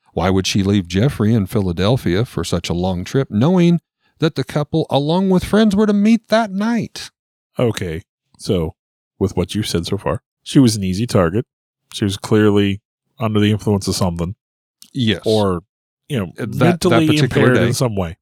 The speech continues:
Speaker 1: Mm-hmm.
Speaker 2: She was an easy target. Somebody grabbed her, did whatever they were gonna do with her.
Speaker 1: Five months
Speaker 2: And
Speaker 1: later.
Speaker 2: then dumped her body. Well, I
Speaker 1: They
Speaker 2: mean, you don't
Speaker 1: found
Speaker 2: know
Speaker 1: her.
Speaker 2: when they dumped her body,
Speaker 1: Right.
Speaker 2: but they found her.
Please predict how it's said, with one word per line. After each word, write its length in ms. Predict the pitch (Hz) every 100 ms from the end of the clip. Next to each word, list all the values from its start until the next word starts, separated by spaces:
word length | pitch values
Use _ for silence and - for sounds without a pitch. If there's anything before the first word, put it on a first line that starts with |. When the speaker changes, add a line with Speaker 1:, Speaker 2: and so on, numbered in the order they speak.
| -
Speaker 1:
Mm-hmm. 220 | 90 143 - _ _ _ _ -
Speaker 2:
She 120 | 120
was 120 | 104
an 80 | 101
easy 240 | 120 143
target. 400 | 135 117 104 107 - _ _
Somebody 240 | 92 87
grabbed 340 | 87 117 127 123
her, 280 | 123 117 _ _ _ _ 117
did 260 | 92 82 _
whatever 340 | 87 85 87 90
they 120 | 90
were 140 | 87
gonna 160 | 90 90
do 180 | 107 110
with 140 | 104
her. 240 | 104 104 _ _ _ _ -
Speaker 1:
Five 300 | 95 95 95
months 280 | 101 98 104
Speaker 2:
And 80 | 117
Speaker 1:
later. 300 | 101 98 147
Speaker 2:
then 180 | 92 92
dumped 280 | 107 113
her 80 | 107
body. 460 | 95 104 90 87 - _ _ _ -
Well, 360 | 185 107 92 110 -
I 60 | 151
Speaker 1:
They 60 |
Speaker 2:
mean, 100 | 95
you 60 | -
don't 120 | 110
Speaker 1:
found 120 | 156 120
Speaker 2:
know 60 |
Speaker 1:
her. 60 | -
Speaker 2:
when 160 | 147
they 100 | 117 95
dumped 200 | 110 101
her 60 |
body, 320 | 92 104 90
Speaker 1:
Right. 120 | 117 98
Speaker 2:
but 100 | - _
they 160 | 113 101
found 320 | 127 107
her. 60 | 90